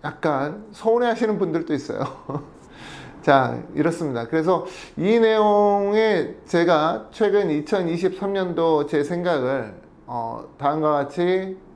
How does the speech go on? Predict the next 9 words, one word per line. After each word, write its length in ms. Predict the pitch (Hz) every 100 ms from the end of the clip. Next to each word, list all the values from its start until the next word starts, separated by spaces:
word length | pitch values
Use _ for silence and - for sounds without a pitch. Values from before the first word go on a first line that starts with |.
| -
안내드립니다. 800 | 135 147 156 156 139 127 104 104 107 - - - - - - - - - - - - - -
낭독하겠습니다. 760 | 143 156 156 160 139 - 110 101 - - - - - - - - - -
"희망 680 | - 208 214 214 214 214 214
직업 520 | - 151 170 170 - - - -
전공별 800 | - 143 143 147 147 180 214 - - - -
조기 680 | - 147 151 151 170 165 -
유학 440 | 127 139 170 165
권장 440 | 143 135 143 151 143
시기. 360 | 123 113 113